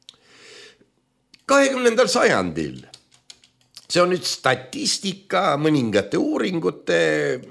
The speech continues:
kohaselt, mille kohta võib juba praegu ette öelda, see ei ole nii, aga see ei aita. Kahekümnendal sajandil on valitsused hukanud kakssada kuuskümmend kaks miljonit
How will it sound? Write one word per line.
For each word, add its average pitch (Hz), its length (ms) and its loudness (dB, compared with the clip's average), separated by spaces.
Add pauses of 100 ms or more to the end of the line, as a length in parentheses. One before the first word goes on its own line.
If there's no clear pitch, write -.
(440)
kohaselt, 160 720 0
mille 139 200 -2
kohta 139 320 -2
võib 123 260 -2
juba 113 180 0
praegu 117 320 2
ette 202 320 -2
öelda, 196 180 0
see 208 280 4
ei 165 100 2
ole 190 280 4
nii, 302 260 -2 (100)
aga 101 120 -6
see 101 160 -10
ei 90 40 -10
aita. - 460 -6 (640)
Kahekümnendal 240 680 4
sajandil 175 520 2
on 160 200 4
valitsused 175 560 0
hukanud 147 640 0
kakssada - 760 0
kuuskümmend 135 840 -4
kaks - 560 -4
miljonit 165 1200 2